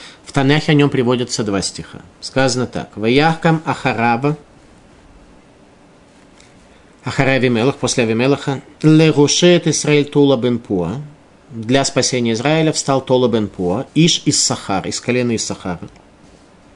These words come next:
«Вегу Йошев бе Шамир бе Гар Ефраим». Он пребывает в месте, которое называется Шамир, в горе Ефраима. «Ваишпот эт Исраэль ислим вешалош шана, ваямат ваикавер бе Шамир». Он судил Израиль двадцать пять, двадцать три года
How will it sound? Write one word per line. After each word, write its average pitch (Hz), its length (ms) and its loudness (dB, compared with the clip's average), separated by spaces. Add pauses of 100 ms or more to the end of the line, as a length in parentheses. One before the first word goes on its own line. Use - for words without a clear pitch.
(420)
«Вегу 143 320 4
Йошев 165 380 4
бе 139 100 2
Шамир 143 480 0
бе 151 140 0
Гар 135 180 -2
Ефраим». 95 460 -6
Он 135 160 -4
пребывает 113 720 -2 (640)
в 110 160 -4
месте, 123 400 0
которое 101 340 -4
называется 95 480 -4
Шамир, 156 420 -2
в 127 80 -6
горе 120 260 0
Ефраима. 95 540 -6 (520)
«Ваишпот 147 560 2
эт 170 120 0
Исраэль 143 360 2
ислим 127 280 -2
вешалош 101 380 -4
шана, 135 480 -2 (260)
ваямат 123 640 0
ваикавер 117 420 -2
бе 120 100 -4
Шамир». 87 420 -6
Он 117 120 -4
судил 135 460 2
Израиль 127 360 0
двадцать 113 320 -4
пять, 95 200 -6
двадцать 107 320 -6
три 98 120 -6
года 143 400 -2